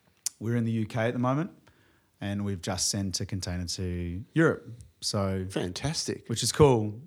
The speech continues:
Speaker 1: having been operating for six months,
Speaker 2: Yeah.
Speaker 1: um, like, actually selling after the relaunch, which started about a year and a half ago.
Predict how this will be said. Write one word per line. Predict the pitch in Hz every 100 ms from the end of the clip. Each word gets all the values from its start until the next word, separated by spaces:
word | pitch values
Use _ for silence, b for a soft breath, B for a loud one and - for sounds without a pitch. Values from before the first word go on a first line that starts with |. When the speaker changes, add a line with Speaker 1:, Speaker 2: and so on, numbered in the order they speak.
| -
Speaker 1:
having | 113 123 117 107
been | 101 120 117 113 117
operating | 120 123 113
for | 107
six | - - 120
months, | 107 90 - -
Speaker 2:
Yeah. | 147 196 104 101
Speaker 1:
um, | 98 98 98 - _ _ _ _ -
like, | 110 -
actually | 101 - 98
selling | - 139 120 113 160 b b b -
after | 104 -
the | 95
relaunch, | 92 110 107 101 95 - - -
which | 92 - - -
started | - - 92 87
about | 90 87
a |
year | 90
and | 90
a | 87
half | 101 95
ago. | 90 92 90